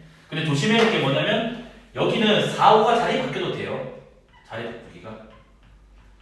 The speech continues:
그래서 자리 바꾸기가 가능해서 곱하기 이가 있다는 걸 기억을 해야 돼요.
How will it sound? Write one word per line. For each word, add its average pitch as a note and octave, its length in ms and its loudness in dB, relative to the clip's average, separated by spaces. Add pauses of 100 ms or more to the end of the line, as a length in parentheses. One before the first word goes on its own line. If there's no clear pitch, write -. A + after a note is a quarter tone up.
(220)
그래서 - 160 -20
자리 - 280 0
바꾸기가 D#3+ 560 -4
가능해서 C3 800 -4
곱하기 E3+ 760 -4
이가 D3 200 -4
있다는 C3 360 -4
걸 A2 140 -6
기억을 C3+ 340 -6
해야 F#3 140 -2
돼요. - 320 -6